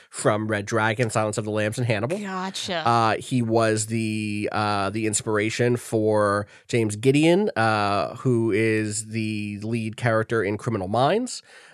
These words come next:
Speaker 1: Um, he is, like, the, the go-to, like, "Ah, I have to write up the, like, a, a story of, like, a,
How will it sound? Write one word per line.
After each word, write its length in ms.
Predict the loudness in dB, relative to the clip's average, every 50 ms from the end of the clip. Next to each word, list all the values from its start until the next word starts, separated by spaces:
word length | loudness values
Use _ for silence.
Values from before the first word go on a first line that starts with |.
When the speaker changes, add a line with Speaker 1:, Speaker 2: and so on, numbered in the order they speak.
| -12 -4
Speaker 1:
Um, 500 | 0 2 2 4 4 2 2 0 -2 -4 -8
he 360 | -12 -12 -6 -2 2 4 6 6
is, 120 | 6 6
like, 200 | 2 0 0 -2
the, 360 | -2 -2 -2 -2 -2 -4 -6 -10 -12 -10
the 300 | -2 0 2 2 2 4
go-to, 840 | 6 8 8 8 8 6 2 2 4 4 4 4 4 2 0 -2 -4 -6 -14 -20 -10 _
like, 320 | 0 0 0 0 -2 -4 -4 _
"Ah, 260 | 2 4 4 4 4 4
I 40 | 4
have 140 | 4 2 2
to 100 | 2 4
write 200 | 6 6 6 6
up 200 | 4 2 -2 -4 -4
the, 260 | -2 0 2 2 2 4 2
like, 160 | 2 0 0
a, 240 | 0 0 0 0 0
a 40 |
story 320 | 0 2 4 6 6 8 6
of, 80 | 6
like, 140 | 4 2 0
a, 140 | 0 -2